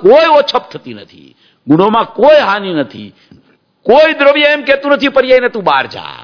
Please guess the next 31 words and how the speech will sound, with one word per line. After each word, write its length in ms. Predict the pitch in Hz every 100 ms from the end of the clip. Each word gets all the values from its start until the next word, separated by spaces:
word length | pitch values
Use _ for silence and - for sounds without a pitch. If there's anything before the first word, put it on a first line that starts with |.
| _ _ _ _ _ _ _ _ _ _ -
અને 100 | 277
કોઈ 360 | - 254 311
પર્યાય 360 | 311 277 269 277
એવી 180 | 269 277
રીતે 220 | 277 277
ગુણમાં 400 | 208 247 254 190
ઘૂસતી 320 | 175 - 147
નથી. 640 | 120 117 - 76 67 71 _ _ _ _ -
પર્યાય 540 | 147 202 233 247 269 262
પર્યાય 340 | 214 233 233
રૂપ 220 | 233 220
રહે 180 | 190 214
છે, 340 | - 220 233 226
દ્રવ્ય 360 | 170 196 220
દ્રવ્યનું 400 | 196 202 214 220
સત્વ 360 | - 202 - 185
એમને 300 | 180 262 285
એમ 80 | 247
રાખે 320 | 214 185 190
છે 280 | 165 170 147
અને 420 | _ _ 202 233
અનુભૂતિ 480 | 202 208 170 175 165
થાય 260 | - 151
છે, 160 | 143 143
એને 300 | 139 143 135
વેદન 320 | 117 139 113
કહેવામાં 440 | 90 87 73 -
આવે 180 | 67 64
છે. 300 | - - 64 _ _ -
એવા 280 | 165 233 208
વેદનને 960 | 240 254 294 294 285 269 233 208 190